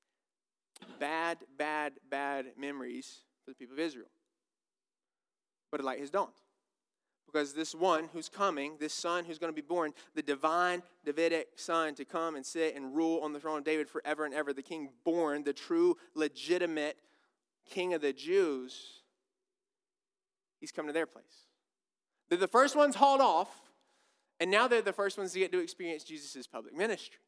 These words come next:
What a turn of events. This is what it means that this dwelling, these people dwelling in darkness have now seen a great light. These dwelling in the region of the shadow of death, on them a light has dawned. And Matthew's saying,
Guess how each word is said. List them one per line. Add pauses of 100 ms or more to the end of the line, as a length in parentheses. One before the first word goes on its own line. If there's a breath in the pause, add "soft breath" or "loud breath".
(580)
What
a
turn
of
events. (160 loud breath)
This
is
what
it
means
that (240 loud breath)
this (140)
dwelling,
these
people
dwelling
in
darkness
have
now
seen
a
great
light.
These
dwelling (180 loud breath)
in
the
region
of
the
shadow
of
death,
on
them
a
light
has
dawned. (180 loud breath)
And
Matthew's
saying,